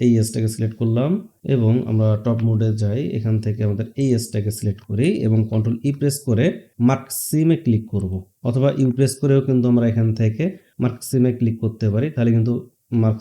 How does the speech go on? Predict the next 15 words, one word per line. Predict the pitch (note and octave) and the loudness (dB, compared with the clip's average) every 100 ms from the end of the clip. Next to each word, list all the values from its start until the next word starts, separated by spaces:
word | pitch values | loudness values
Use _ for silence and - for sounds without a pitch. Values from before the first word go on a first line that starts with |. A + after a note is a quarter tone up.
| - | -2
সিম | A#2+ G#2+ | 2 2
হয়ে | G#2 | 2
যাবে। | G2+ D3 | -2 -4
এখন | D3+ D#3 | -4 -2
এই | D3 | -2
অবজেক্টটাকে | C3 C3+ C3+ B2+ | -2 -4 -6 -6
সিলেক্ট | C#3+ D3 - | -4 -6 -2
করে | A2 C3+ | 0 0
আমি | A#2+ A2+ | 0 0
যদি | G#2+ A2+ | 0 0
ইউ | A2 G#2+ A2+ | 0 0 0
থেকে | A2 A2+ C#3 F#3 - - B2 | -2 0 0 -2 -6 -6 0
আনর্যাপ | B2 B2+ B2 | 2 0 2
অ্যাঙ্গেল | B2 B2 B2 | 2 4 4
বেজে | A#2+ | 2